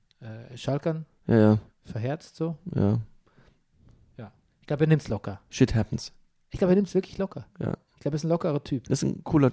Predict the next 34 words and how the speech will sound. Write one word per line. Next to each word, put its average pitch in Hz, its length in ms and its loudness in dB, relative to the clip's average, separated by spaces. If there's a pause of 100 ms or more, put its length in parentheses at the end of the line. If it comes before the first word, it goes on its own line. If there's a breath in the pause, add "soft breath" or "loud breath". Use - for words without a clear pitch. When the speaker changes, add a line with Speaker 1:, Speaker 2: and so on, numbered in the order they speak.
(140)
Speaker 2:
lockerer - 340 0
Typ. - 320 -6
Speaker 1:
Ja. 120 100 -12 (800 loud breath)
Ähm, 143 520 -2 (240)
der 160 140 4
B-, 165 260 2
Burgel, 277 800 8 (100)
Burgel, 277 280 4
was 262 160 8
ist 277 120 4
los? 262 640 8 (200 soft breath)
Burgel, 302 260 2
was 262 120 8
machst 285 460 2
du? 247 500 8
Burgel, 277 280 4
drei, 277 440 8
drei, 302 360 10 (180)
äh, 190 220 2
drei, 156 640 -6 (500 soft breath)
drei 254 360 4
Großchancen, 277 1040 6
Burgel. 233 800 2 (1600)
Macht 180 220 -4
er 170 80 -2
nicht, 107 220 -10
ne? 113 200 -10 (180)
Speaker 2:
Mhm. 101 200 -6
Speaker 1:
Jetzt 107 120 -14
Schalke 165 240 -6
gewinnen 147 300 -12
müssen 151 200 -14
das 101 120 -16
Spiel. 95 260 -16